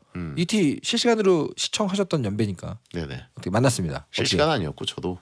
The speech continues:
Speaker 2: 아닌가요?
Speaker 1: 조금 이제 그 나중에
Speaker 2: 아, 나중에?
Speaker 1: 티비로 돌아왔을 때
Speaker 2: 그런가요?
Speaker 1: 그럴 때 보긴 했는데.
Speaker 2: 네. 어떻게? 기본적으로 인증을 하기 위해서 제일 먼저 뭐부터 합니까? 사진 찍습니까?
Speaker 1: 사진은 일단 영상으로 좀 찍어놔야죠.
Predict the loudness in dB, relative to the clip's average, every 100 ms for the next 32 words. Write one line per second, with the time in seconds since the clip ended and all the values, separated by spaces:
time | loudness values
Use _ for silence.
0 | _ -2 0 0 0 0 -4 -4 -2 0
1 | 2 2 2 0 4 6 6 4 2 4
2 | 4 4 6 4 4 0 -6 -10 -10 -4
3 | -2 4 6 4 2 0 2 2 2 2
4 | -2 0 0 0 -6 -8 -8 -8 -8 2
5 | 4 6 4 2 -4 2 6 8 8 6
6 | 4 4 4 6 6 6 6 6 4 0
7 | 2 0 2 -2 0 0 0 2 2 2
8 | 0 -4 _ _ -16 -14 -14 -8 -4 0
9 | 2 4 2 4 4 4 0 2 4 4
10 | 2 2 -2 -2 2 2 2 0 -4